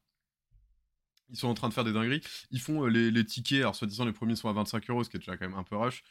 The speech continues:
Mais en fait, c'est faux, puisque la plupart, euh, c'est à quatre cents balles, et cetera. Euh, ils sont en train de virer tous les S D F. Bon,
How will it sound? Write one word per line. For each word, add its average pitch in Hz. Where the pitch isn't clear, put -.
Mais 117
en 107
fait, 113
c'est 110
faux, 123
puisque 107
la 104
plupart, 107
euh, 98
c'est 104
à 98
quatre 98
cents 104
balles, 104
et 95
cetera. 82
Euh, 107
ils 117
sont 123
en 123
train 135
de 120
virer 123
tous 127
les 120
S 110
D 113
F. -
Bon, 107